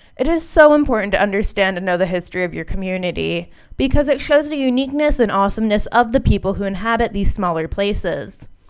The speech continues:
Local history is a passion of mine, and I hope by that, listening to this episode, you go out and visit your local history museum and learn about the amazing people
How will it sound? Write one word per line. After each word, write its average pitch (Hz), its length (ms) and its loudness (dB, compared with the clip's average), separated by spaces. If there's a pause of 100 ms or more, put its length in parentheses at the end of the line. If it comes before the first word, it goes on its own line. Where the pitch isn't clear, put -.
(420)
Local 370 300 2
history 254 420 -2
is 240 120 0
a 220 40 -4
passion 196 480 -2
of 202 80 -8
mine, 202 240 -2
and 247 120 -2
I 269 80 -2
hope 349 220 0
by 294 200 4
that, - 320 -4
listening 208 420 -6
to 175 60 -12
this 180 180 -8
episode, 175 680 -2 (320)
you 320 120 -2
go 330 200 6
out 220 260 4
and 240 120 -2
visit 294 260 2
your 208 160 -2
local 285 260 2
history 220 460 0
museum 214 340 0
and 220 140 -2
learn 240 160 0
about 202 300 0
the 220 80 -2
amazing 269 480 -2
people 202 680 0